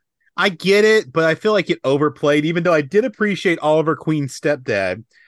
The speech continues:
walking into the place and making a very profound bullshit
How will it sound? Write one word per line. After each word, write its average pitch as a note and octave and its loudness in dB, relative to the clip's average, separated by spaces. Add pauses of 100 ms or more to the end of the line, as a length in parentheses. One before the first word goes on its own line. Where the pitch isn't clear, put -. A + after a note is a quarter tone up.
(220)
walking C#3+ -2
into C3+ -2
the A2+ -2
place A2+ -4 (360)
and B2 -4
making D3 -2
a B2+ -2
very C#3+ -2
profound B2+ -6
bullshit C3 -2